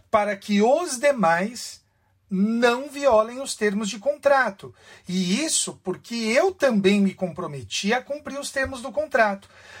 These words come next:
Então, me parece que a gente precisa sim de uma melhor regulamentação, mas em princípio, em princípio, eu acho que a, a, a rede, ela pode fazer isso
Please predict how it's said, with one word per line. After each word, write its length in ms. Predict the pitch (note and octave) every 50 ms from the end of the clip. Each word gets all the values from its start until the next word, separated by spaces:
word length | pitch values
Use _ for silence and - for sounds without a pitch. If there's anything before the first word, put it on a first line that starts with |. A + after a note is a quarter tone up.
| - -
Então, 400 | F#3+ G3 G3 B3 C4+ D4 D4 C#4
me 420 | B3 G3+ G3 F#3 F3+ G3 A#3+ C4
parece 760 | - - B3+ G3+ D#3+ D#3 E3 F3+ A3 B3+ A#3+ - - - F3
que 320 | - - F3+ E3 D#3+ D3 - - - - _
a 80 | D3+ C#3
gente 200 | D3 F#3+ G3 -
precisa 460 | - F3 C#3+ - - G3+ - D3+ D3
sim 320 | - - - D#3+ F#3+ B3+
de 100 | C4+ C4+
uma 120 | A#3 G#3 F3+
melhor 260 | D#3 D3 D3 C#3 A#2
regulamentação, 1080 | D3 D3 C#3+ C#3+ C#3 B2 C3 B2+ G#2 A#2+ G#2+ F#2+ - - - C3 C3 D3 E3+ A3 - - - - - - - -
mas 560 | - E3+ E3 D#3 D3 C#3 - - - - _ _
em 400 | A3+ A3+ B3+ C#4 C#4+ D4 C#4+ G#3+
princípio, 1120 | G3 G3+ F#3 E3 D3+ C#3 G#2 - - - - C3+ C3+ C3 G#2+ - - F3+ G3 A#3 C#4 C#4 - _ _ _ _ _ -
em 320 | D#3+ F3 G3+ A#3+ C4 A3+
princípio, 880 | G3 F#3+ C#3+ C3+ B2 G2+ - - - A#2+ A#2 A#2 G2+ - F#3+ A3+ B3 - _ _ _ _ _ _ _ -
eu 180 | G#3+ A#3 G#3
acho 320 | C#3+ C3 C3+ A2+ - - D3
que 460 | - - F#3 E3 F3+ G3 G#3+ A#3 B3
a, 220 | A#3 A3+ G#3+ G3+
a, 720 | G3 - F#3 E3 D3+ D3 C#3+ C#3+ C#3 - _ D#3 C#3+ C3+
a 20 | A#2+
rede, 640 | G#2+ G#2+ C#3 C3+ C#3 C#3+ C3+ C3 D3+ F#3+ A#3 - _ _ _ - _ _
ela 280 | F3 F#3 G3+ A3 A3
pode 500 | - _ - D#3+ D#3 D#3+ D#3+ D3+ E3+ F3+
fazer 400 | - - G#3 F#3 F3 G#3+ A3+ E3+
isso 440 | D3 D3 C#3+ G#2 - - - G3+ G3+